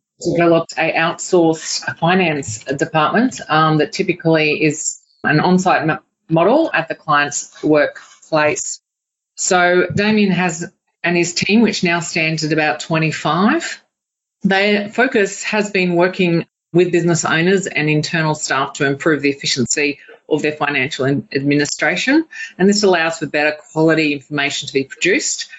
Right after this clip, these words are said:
which effectively will help the business to make well thought out business decisions. So I think it's super important,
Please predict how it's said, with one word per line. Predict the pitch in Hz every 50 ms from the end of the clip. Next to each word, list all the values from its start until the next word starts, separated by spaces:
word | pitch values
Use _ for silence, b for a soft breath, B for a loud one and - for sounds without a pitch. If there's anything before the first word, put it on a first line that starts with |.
| B B
which | - 156 147
effectively | 165 160 - 165 - - - 151 135 147 151 147 143 143 139 b b b b b b b b
will | 151 143
help | 143 151 127 -
the | 139
business | 131 143 123 143 139 139 139 - - - - - _ _ _ _ _ _ _ _ -
to | - 156
make | 143 127 -
well | - 139 139 139
thought | 135 - - 151 143 135
out | 117 - -
business | - 135 131 147 135 -
decisions. | - - 143 - 143 143 131 120 - 131 127
So | - 147
I |
think | 151 180 175
it's | 170 165 - -
super | - 180 165 - 147
important, | 139 131 - _ 143 147 143 139 131 -